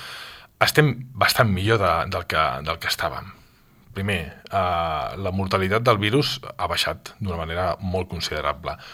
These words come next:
Les, eh, les ucis encara no estan saturades. Per tant, els hospitals en, estan aguantant de moment el, el moment. Tenim més d'un centenar de persones a Sant Vicenç que, que han passat ja per,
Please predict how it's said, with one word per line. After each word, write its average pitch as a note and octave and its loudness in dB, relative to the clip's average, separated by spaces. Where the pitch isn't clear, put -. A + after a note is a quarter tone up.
Les, F2 2
eh, C#2+ -6
les - -6
ucis C3 0
encara G2 0
no F#2 -4
estan G2 -6
saturades. D2+ -6
Per - -12
tant, D2+ -10
els - -10
hospitals G2 -2
en, E2 -4
estan - 0
aguantant F2+ -2
de F#2+ -2
moment F#2 0
el, D#2+ -2
el E2+ -6
moment. D#2+ -6
Tenim D3 2
més A#2 0
d'un A#2+ 2
centenar A2+ 0
de A2 2
persones G2+ -4
a - -6
Sant F#2+ -4
Vicenç B2 -2
que, F2 0
que G2 -6
han F#2+ -4
passat F#2+ -4
ja F#2+ 0
per, G2 -4